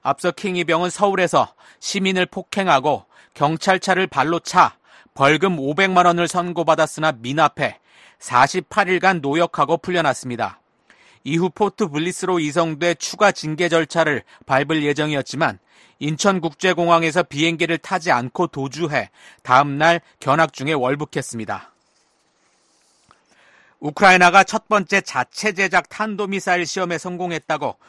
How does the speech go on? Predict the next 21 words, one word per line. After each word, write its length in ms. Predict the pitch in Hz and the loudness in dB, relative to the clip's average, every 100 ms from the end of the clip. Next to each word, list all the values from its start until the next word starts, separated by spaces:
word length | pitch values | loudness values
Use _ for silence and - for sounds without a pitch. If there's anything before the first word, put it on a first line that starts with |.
| _ - | _ -4
볼로디미르 640 | 147 165 156 170 165 165 | -2 0 -2 -4 -4 -4
젤렌스키 640 | - 139 165 160 - 185 | -4 -4 -4 -6 -8 -6
우크라이나 460 | 143 131 170 165 160 | -6 -2 0 0 0
대통령이 540 | 143 - 151 139 139 | -6 -8 -8 -8 -8
이십칠 460 | 156 139 - - 170 | -10 -12 -12 -10 -8
일 160 | 139 98 _ - | -6 -8 _ -6
밝혔습니다. 760 | 139 151 147 135 120 110 - _ _ _ _ _ _ _ | -6 -4 -8 -8 -8 -8 -10 _ _ _ _ _ _ _
젤렌스키 420 | - 151 175 - | -4 -4 -4 -6
대통령은 560 | 180 175 165 160 180 196 | -4 -4 -4 -6 -4 -4
이날 240 | 165 180 | -2 -2
수도 240 | 175 175 190 | -4 -6 -8
크이우에서 760 | - - 226 214 208 190 180 165 | -8 -10 -8 -6 -4 -4 -4 -6
진행된 520 | 156 156 151 139 90 _ _ _ | -6 -6 -6 -8 -8 _ _ _
우크라이나 640 | - 160 - 196 180 180 190 | -14 -12 -2 2 2 4 0
이천이십사 1040 | 160 147 143 - 190 151 147 - - 180 | 0 -8 -8 -4 -4 -4 -12 -12 0 0
인디펜던스 960 | 147 139 165 180 - 180 165 170 - - - | 0 -4 -8 -8 -8 -8 -6 -6 -6 -12 -8
포럼 400 | 170 170 123 110 | -4 -4 -4 -8
현장 420 | 170 175 170 160 | -10 -6 -2 -4
취재진에게 680 | - 156 170 151 156 143 139 | -6 -8 -8 -6 -8 -6 -6
이같이 300 | 135 135 135 | -4 -6 -4
말하고 480 | 123 120 110 107 | -4 -4 -6 -10